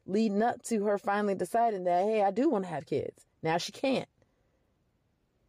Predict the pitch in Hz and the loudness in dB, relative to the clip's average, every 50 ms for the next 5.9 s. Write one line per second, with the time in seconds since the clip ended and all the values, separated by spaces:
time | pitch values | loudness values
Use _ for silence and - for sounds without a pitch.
0 | _ _ _ _ _ - 196 208 - - 254 294 302 - 294 277 247 262 214 214 | _ _ _ _ _ -2 0 0 0 0 0 0 0 -2 -2 -2 0 0 0 0
1 | 226 240 254 - - 226 233 254 247 240 214 202 233 214 190 202 247 262 247 226 | 0 0 -2 -2 -2 0 0 0 0 -2 -2 -2 -2 0 0 2 4 4 4 2
2 | 208 214 208 - - - 226 240 233 226 220 226 240 226 - 277 285 277 180 - | 2 0 -2 -2 -4 -4 -2 0 0 0 2 2 2 2 2 2 2 2 2 0
3 | - _ _ _ _ _ _ _ _ _ _ _ _ _ _ _ _ _ _ _ | -4 _ _ _ _ _ _ _ _ _ _ _ _ _ _ _ _ _ _ _
4 | _ _ _ _ _ _ _ _ _ _ _ _ _ _ _ _ _ _ _ _ | _ _ _ _ _ _ _ _ _ _ _ _ _ _ _ _ _ _ _ _
5 | _ _ - - 180 214 240 233 190 202 226 202 233 240 254 269 - - | _ _ -6 -2 0 2 2 2 0 0 0 2 2 2 2 2 0 -2